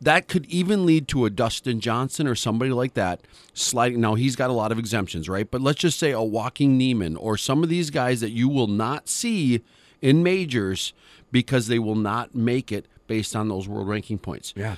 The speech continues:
Speaker 1: So
Speaker 2: good young
Speaker 1: this is
Speaker 2: players.
Speaker 1: a big deal
Speaker 2: Yeah.
Speaker 1: to me, and it's a big deal that they get those points because, as you have m-, s-, mentioned many times, Todd,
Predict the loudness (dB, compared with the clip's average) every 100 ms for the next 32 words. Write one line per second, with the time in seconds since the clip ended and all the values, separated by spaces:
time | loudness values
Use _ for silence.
0 | -2 0 4 4 4 2 0 0 0 2
1 | 2 2 -2 0 0 -2 -6 0 2 2
2 | 2 0 -2 -4 -4 -2 -2 -2 -2 -4
3 | -4 -6 -4 -6 -2 -4 -4 -6 -4 -4
4 | -4 -2 0 2 2 0 -4 -6 -6 -6
5 | 0 2 2 2 4 4 4 2 0 0
6 | -2 -2 -4